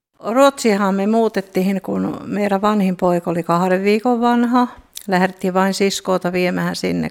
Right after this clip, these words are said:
kun häneltä kuoli puoliso täällä Suomen puolella. Ja silloin Pekka meni sitten Kutiaarille kysymään töitä ja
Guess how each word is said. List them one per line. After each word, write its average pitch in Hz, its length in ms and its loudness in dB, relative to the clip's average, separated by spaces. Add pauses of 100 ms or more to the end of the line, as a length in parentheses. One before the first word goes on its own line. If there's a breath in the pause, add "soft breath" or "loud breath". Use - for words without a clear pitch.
kun 165 140 -6
häneltä 165 340 -6
kuoli 151 340 -6
puoliso 180 540 -2
täällä 170 320 -4
Suomen 190 420 -4
puolella. 196 540 -2 (120)
Ja 208 100 -4
silloin 185 420 -6
Pekka 226 340 0
meni 240 240 4
sitten 247 360 -2
Kutiaarille 220 680 0
kysymään 214 580 2
töitä 214 420 2
ja 196 260 0